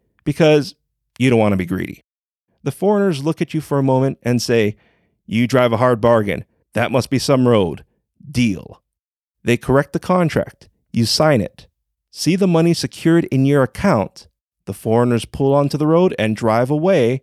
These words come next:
while you pack up and move somewhere. Uh, I don't know, let's say Hawaii,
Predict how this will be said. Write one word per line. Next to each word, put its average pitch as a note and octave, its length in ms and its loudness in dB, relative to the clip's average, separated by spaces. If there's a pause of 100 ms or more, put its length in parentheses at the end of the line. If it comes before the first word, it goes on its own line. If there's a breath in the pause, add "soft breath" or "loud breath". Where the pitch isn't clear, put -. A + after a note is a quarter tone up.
(460)
while A2+ 240 2
you C#3 120 2
pack C3 320 -2
up D3+ 260 -2 (260)
and F3 180 2
move F#3+ 220 2
somewhere. G2+ 420 -2 (360)
Uh, E2+ 400 -12 (240)
I B2+ 120 2
don't G2 120 -2
know, D#2+ 280 -10
let's B2+ 200 -4
say C#3 160 2
Hawaii, G#2+ 560 -2